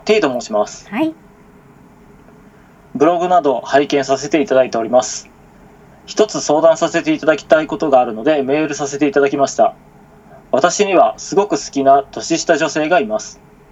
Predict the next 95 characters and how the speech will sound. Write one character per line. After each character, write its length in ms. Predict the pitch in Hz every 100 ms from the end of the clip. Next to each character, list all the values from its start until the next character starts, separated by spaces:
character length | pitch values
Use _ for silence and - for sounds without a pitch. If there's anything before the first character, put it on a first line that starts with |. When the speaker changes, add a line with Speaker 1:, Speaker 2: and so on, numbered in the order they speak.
| _ - - - - -
Speaker 1:
し 140 | -
か 100 | 151
し、 260 | - 139 - -
そ 160 | - 156
の 140 | 175
女 140 | 165 160
性 240 | 170 165
に 100 | 151
は 280 | 139 135 - -
年 260 | - 175
下 220 | 165 - 170
彼 180 | 156
氏 140 | 143 156
が 80 | 165
い 80 |
ま 100 | 110
す。 220 | - - _ _ _ _ _ _ _ _ _ _ _ _ -
今 180 | 214 175
度 120 | 127
二 220 | - 170
人 100 | 202
で 100 | 151
食 240 | - 123
事 140 | 147 151
に 100 | 151
行 100 | 139
く 100 | 143
約 180 | 127 -
束 220 | - 156
ま 80 | 151
で 100 | 131
は 80 | 110
で 100 | 104
き 60 |
た 140 | - 117
の 80 |
で 80 | 104
す 120 | 101
が、 220 | - - - - - -
ど 200 | 196 240
う 40 |
い 60 | 214
う 100 | 180
ふ 140 | 180
う 80 | 180
に 180 | 185 151
二 140 | 123
回 180 | 147 143
目 80 | 143
の 80 | 139
食 260 | 147 143
事 140 | 131 139
に 120 | 139
持 120 | 127
っ 60 | -
て 120 | 139
い 40 |
け 100 | 139
ば 120 | 139
い 80 | 127
い 20 |
の 80 | 117
か 100 | 117
わ 140 | 120 110
か 140 | 156
ら 100 | 175
な 100 | 156
い 60 | 110
の 100 | 101
で、 220 | 110 104 - - -
メ 120 | 131
ー 60 | 139
ル 80 | 139
さ 140 | 139
せ 100 | 139
て 80 | 139
い 80 | 135
た 80 |
だ 80 | 131
き 80 | -
ま 80 | 127
し 60 |
た。 240 | - 113 - - - - -
よ 60 | 135
ろ 100 | 156
し 80 |
く 80 | -
お 60 | 143
願 180 | 139 139
い 40 |
い 20 |
た 80 | 135
し 100 | 127
ま 140 | 123
す。 180 | - -